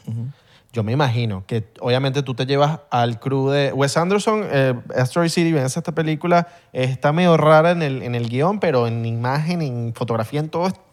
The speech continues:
Speaker 2: una locura. Y, papi, el cast es
Speaker 1: Mm.
Speaker 2: Bryan Cranston, es, eh, ¿cómo se llama? Eh,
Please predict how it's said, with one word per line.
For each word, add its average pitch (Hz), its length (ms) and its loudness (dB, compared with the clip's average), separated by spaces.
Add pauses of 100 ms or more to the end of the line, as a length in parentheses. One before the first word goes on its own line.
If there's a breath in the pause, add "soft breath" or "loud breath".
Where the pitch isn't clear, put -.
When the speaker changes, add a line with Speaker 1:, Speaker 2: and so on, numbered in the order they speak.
Speaker 2:
una 165 200 -2
locura. 127 440 -2 (460 soft breath)
Y, 131 120 0
papi, 123 300 2
el 101 140 -4
cast 131 400 2
es 135 460 -2 (260)
Speaker 1:
Mm. 139 80 -10
Speaker 2:
Bryan 123 320 2
Cranston, 214 800 4 (320 loud breath)
es, 139 720 2
eh, 127 300 2
¿cómo 139 140 -4
se 160 140 -6
llama? 160 300 0
Eh, 120 1120 0